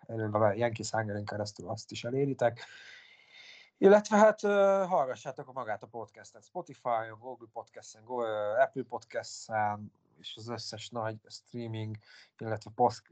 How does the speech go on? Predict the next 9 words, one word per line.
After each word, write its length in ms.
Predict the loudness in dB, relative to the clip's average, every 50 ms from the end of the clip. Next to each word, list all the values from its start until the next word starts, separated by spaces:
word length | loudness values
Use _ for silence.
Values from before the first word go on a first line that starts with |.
| -2
podcast 400 | 2 2 2 2 0 -4 -6 -6
szolgáltatón. 920 | -2 2 2 4 6 8 8 6 6 4 -2 -6 -4 -2 -2 -2 -2 -4 -12 _ _ _ _ _ _ _ _ _ _ _ _ -16 -16 -14
Úgyhogy 200 | _ -20 -20 -16
köszönjük, 360 | -14 -14 -14 -12 -14 -12 -10
hogy 100 | -10 -8
minket 260 | -8 -8 -8 -8 -6
hallgattok 500 | -4 -2 -2 -2 -4 -6 -8 -10 -12 -12
hétről 440 | -10 -8 -8 -8 -8 -6 -2 0 0
hétre, 460 | 2 2 2 2 4 6 6 6 6